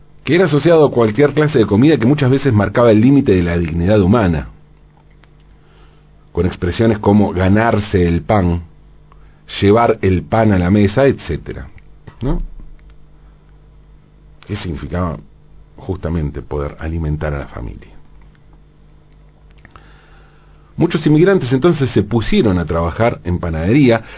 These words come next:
entre otras cosas porque llegaban desde Europa con algún conocimiento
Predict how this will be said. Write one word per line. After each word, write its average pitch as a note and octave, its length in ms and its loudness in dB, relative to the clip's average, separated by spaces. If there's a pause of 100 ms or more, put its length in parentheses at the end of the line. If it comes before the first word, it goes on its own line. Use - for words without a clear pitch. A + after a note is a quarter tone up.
entre C3+ 200 -2
otras D#3 200 -2
cosas F#3 280 -2
porque B2+ 360 -2
llegaban D3 360 2
desde G#2 180 4
Europa A#2+ 400 2
con B2 420 0
algún G#2 320 0
conocimiento G2+ 880 2